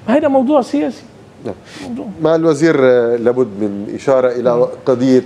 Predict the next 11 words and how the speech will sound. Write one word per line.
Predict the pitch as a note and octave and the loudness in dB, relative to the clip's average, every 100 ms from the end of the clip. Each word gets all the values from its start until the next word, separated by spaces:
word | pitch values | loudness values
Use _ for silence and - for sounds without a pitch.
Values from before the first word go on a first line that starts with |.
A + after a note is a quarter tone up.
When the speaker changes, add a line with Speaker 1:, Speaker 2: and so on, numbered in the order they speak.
| - | 0
Speaker 2:
الإيبولا. | A2 G#2 A2 G2 G#2 C#3 G3 - | -2 -2 -2 0 0 0 -4 -6
Speaker 1:
نعم. | A3 E3+ C#3+ C3 - - - | -6 -4 -6 -12 -20 -20 -4
Speaker 2:
آه، | A2+ A2+ | 0 2
هل | A#2+ D#3 E3 E3 | 2 0 2 2
لبنان | C#3+ G#2 A#2 B2 A2 | 2 2 2 2 0
بمنأى | G#2+ A2 B2 A#2+ | 0 0 -2 -2
عن | G#2+ G2+ | -2 -2
هذا | G2+ G#2+ G#2 | -2 0 0
الوباء؟ | G2 G2 F2+ G#2+ A2+ - G#2 - - | -2 -2 0 0 0 -4 -16 -16 -20
وخصوصًا | - C#3 C3+ G#2+ | -8 -4 -2 0
علاقة | G2 B2 - | 0 0 0